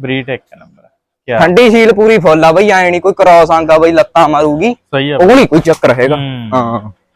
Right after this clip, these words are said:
Speaker 1: ਕੀ ਮੁੱਲ ਆ ਵੀਰੇ ਜਾਇਜ਼?
Speaker 2: ਮੁੱਲ ਯਾਰ ਡਾਕਟਰ ਕੁਛ ਮਰਜ਼ੀ ਕਰਾਈ ਚੱਲ।
Speaker 1: ਹੂੰ।
Speaker 2: ਇਹ ਆਪਾਂ ਵੈੜ ਤੀਹ ਹਜ਼ਾਰ ਰੁਪਏ ਦੀ ਦੇਵਾਂਗੇ।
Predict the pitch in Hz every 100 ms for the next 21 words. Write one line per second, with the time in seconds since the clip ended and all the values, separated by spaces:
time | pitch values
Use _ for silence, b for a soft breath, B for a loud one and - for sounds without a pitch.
0 | _ - 160 165 175 170 170 165 180 147
1 | 139 135 139 - _ 156 202 214 233 233
2 | 226 220 233 247 240 240 262 226 185 185
3 | 208 196 175 156 160 151 143 - 160 160
4 | 131 107 _ _ _ - 247 240 247 226
5 | 254 262 254 294 269 254 240 233 233 233
6 | 220 143 139 156 131